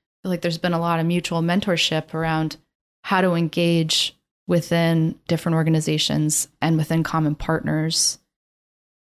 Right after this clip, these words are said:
I've been on several boards, and I do a lot of volunteer work in communities. So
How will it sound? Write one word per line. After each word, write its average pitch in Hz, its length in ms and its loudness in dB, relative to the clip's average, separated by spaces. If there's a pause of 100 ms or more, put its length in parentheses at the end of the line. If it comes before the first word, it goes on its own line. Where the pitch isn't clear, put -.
I've 208 160 2
been 269 120 4
on 311 180 6
several 226 560 4
boards, 214 760 2
and 202 120 0
I 180 160 2
do 202 180 0
a 196 40 4
lot 190 120 4
of 170 80 0
volunteer 175 480 2
work 214 240 0
in 254 120 4
communities. 262 640 4
So 180 500 2